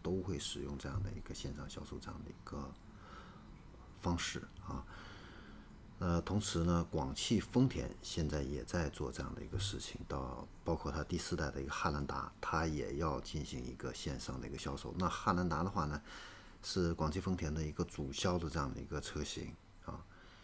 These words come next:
所以我们可以看到啊，现在越来越多的一个车企在加入到这样的一个线上的这样的一个销售工作，来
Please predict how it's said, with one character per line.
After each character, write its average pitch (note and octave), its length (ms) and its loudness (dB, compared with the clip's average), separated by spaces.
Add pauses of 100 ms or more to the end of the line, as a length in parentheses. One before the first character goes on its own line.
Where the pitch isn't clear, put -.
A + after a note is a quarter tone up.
(540)
所 G2+ 120 6
以 D#2+ 300 6 (680)
我 F#2+ 120 6
们 F#2 420 6
可 A2+ 140 6
以 G2 100 10
看 E2 320 2
到 D#2+ 180 4 (200)
啊， C#2 180 0
现 F#2 200 2
在 F2+ 100 6
越 G2+ 340 8
来 D2+ 280 4
越 E2+ 300 2
多 E2+ 220 2
的 D#2+ 160 2
一 C2+ 120 -2
个 D2+ 100 0
车 D#2 220 -2
企 - 180 -6
在 C#2+ 200 -4
加 E2+ 260 0
入 F2+ 160 0
到 - 200 -2
这 - 120 -4
样 C#2+ 140 -2
的 - 60 -8
一 - 100 -6 (100)
个 C2+ 340 -4 (480)
线 E2+ 320 4
上 D2+ 240 2
的 A#1+ 80 -6
这 - 80 -8
样 C2 140 -2
的 C2 40 -6
一 - 60 -6
个 - 60 -6
销 D2 200 0
售 D2 140 -2
工 D2 160 -2
作， - 220 -2
来 C#2 340 -4